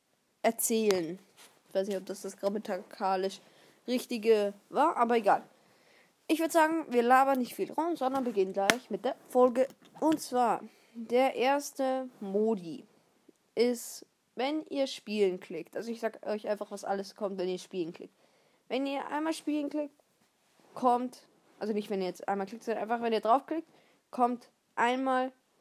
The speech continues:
normal. Da habt ihr eins versus eins, dass ihr spielt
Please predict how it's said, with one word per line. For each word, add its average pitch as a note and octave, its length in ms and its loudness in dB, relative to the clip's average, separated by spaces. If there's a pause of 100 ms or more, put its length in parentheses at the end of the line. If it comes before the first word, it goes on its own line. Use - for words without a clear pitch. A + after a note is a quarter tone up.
normal. G3 680 4 (440)
Da C#4+ 300 4 (540)
habt A#3+ 280 2
ihr G3+ 220 -2 (360)
eins B3 280 4
versus G#3 360 -2
eins, G#3 380 2
dass A#3 140 -8
ihr G#3 100 0
spielt G3+ 320 -6